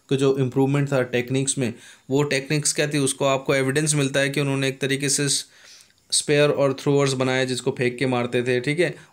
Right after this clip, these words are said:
और उन्होंने बो और एरो बनाना स्टार्ट किया, इसके एविडेंस उनको देखने को मिल जाते हैं, ठीक है। The meat thus obtained was probably processed by removing the bones, followed by drying, smoking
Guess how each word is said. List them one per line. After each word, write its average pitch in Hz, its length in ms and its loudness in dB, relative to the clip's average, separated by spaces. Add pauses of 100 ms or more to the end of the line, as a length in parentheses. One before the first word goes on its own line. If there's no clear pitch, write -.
और 131 80 0
उन्होंने 135 360 0
बो 139 160 2 (120)
और 131 440 0
एरो 131 200 2
बनाना 135 380 0
स्टार्ट 131 300 -2
किया, 131 260 0
इसके 143 220 0
एविडेंस 139 380 -2
उनको 135 260 -2
देखने 120 340 0
को 170 380 2 (540)
मिल 131 200 2
जाते 123 320 2
हैं, 120 160 0
ठीक 147 160 -2
है। 185 140 0 (260)
The 143 220 2
meat 170 360 2 (680)
thus 143 360 2
obtained 139 480 2
was 131 200 4 (140)
probably 147 460 2
processed 139 540 0 (160)
by 120 140 0 (120)
removing 131 640 2
the 123 140 4 (240)
bones, 123 400 2 (380)
followed 131 380 2
by 120 120 2 (160)
drying, 120 420 0 (420)
smoking 123 540 0